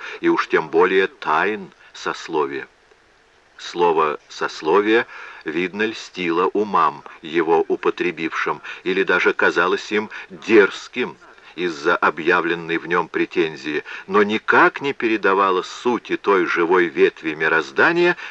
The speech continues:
к которой относились и домовые. В последние же сезоны, когда, по наблюдениям блюстителей правил, в мире, а у людей и в Москве в особенности, всё разболталось, в Останкине тем более,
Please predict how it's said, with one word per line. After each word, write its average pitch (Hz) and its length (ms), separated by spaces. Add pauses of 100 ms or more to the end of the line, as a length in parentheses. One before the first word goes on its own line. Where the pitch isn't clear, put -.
(100)
к - 100
которой 139 600
относились 107 880 (340)
и 107 180
домовые. 73 920 (800)
В - 120
последние 131 640
же 131 160
сезоны, 117 680
когда, 92 440
по 110 120
наблюдениям 98 720
блюстителей 87 640
правил, 92 540 (300)
в 95 160
мире, 101 420 (220)
а 95 100
у 98 100
людей 107 460
и 101 140
в 92 100
Москве 95 500
в 101 60
особенности, 104 800 (300)
всё 120 320
разболталось, 101 1080
в - 80
Останкине 85 680
тем 135 360
более, 95 440